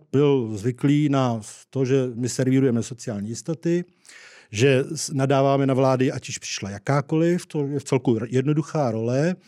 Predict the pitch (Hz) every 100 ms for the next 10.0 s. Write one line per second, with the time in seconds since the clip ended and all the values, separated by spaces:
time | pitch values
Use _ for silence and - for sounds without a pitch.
0 | - - - 120 131 196 190 - 165 156
1 | 156 165 160 170 - - 143 123 113 131
2 | 113 107 101 104 98 95 113 185 233 180
3 | 180 143 147 - 143 127 - 135 139 139
4 | 139 139 143 143 127 - - - - -
5 | 135 135 208 208 - 165 151 135 127 131
6 | 165 - 170 143 131 120 131 131 175 -
7 | - 160 143 135 120 131 127 139 143 113
8 | 104 107 127 131 135 135 131 110 113 -
9 | 113 113 - 95 - 196 139 131 113